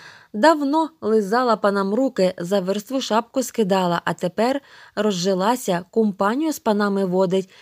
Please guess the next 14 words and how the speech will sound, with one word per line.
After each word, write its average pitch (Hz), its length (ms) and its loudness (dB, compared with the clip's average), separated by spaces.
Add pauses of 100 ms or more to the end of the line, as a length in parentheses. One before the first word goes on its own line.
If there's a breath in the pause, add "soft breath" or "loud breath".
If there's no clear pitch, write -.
і 202 100 -2
зараз 220 420 0
морду 254 420 2
пиндючить 214 760 0
перед 196 220 0
своїм 269 320 0
братом. 180 440 0 (180)
Ах 302 220 0
ти, 220 160 -2
пожир 190 560 0 (120)
із 170 140 -6
горохом! 202 600 2 (360 loud breath)
Та 254 100 2
як 339 400 2